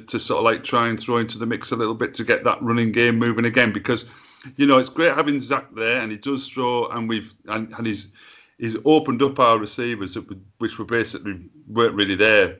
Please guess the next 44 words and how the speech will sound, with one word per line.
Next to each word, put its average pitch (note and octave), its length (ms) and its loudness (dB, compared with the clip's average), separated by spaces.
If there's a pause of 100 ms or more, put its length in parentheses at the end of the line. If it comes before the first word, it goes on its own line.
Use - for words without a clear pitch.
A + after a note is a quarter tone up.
for G2+ 120 -8
much G#2 280 -8
of E2 40 -8
the D#2+ 60 -10
season E2 640 -6
after G2 420 -4
Matt G2+ 200 -4
Nichols G2+ 280 -8
got - 180 -8
injured. F#2 400 -8 (520)
Uh, A2 180 6
but B2 300 -2
we B2+ 180 8
really B2 340 6
are, G2+ 340 2
you A2 100 -6
know, G2+ 160 0
our, A2 240 0
the G#2 100 -8
strength A#2+ 400 -2
of F#2+ 100 -6
our F#2 160 0
offense F2 360 -6
is F#2 100 -8
in F#2+ 120 -4
the F2+ 80 -8
running F#2+ 280 -4
game. F2 220 0
And F#2 100 0
we're F#2 60 2
really, G2 420 4
if, B2+ 240 0
if C#3 140 -2
we're D#3 80 4
gonna F3 220 2
win E3+ 200 4
on C#3+ 140 4
Sunday, F#2 580 -2 (600)
we've G2+ 180 -6
gotta A2+ 240 4
get F#2+ 160 2
that G2 160 0
running F#2+ 220 -4
game F#2 380 -4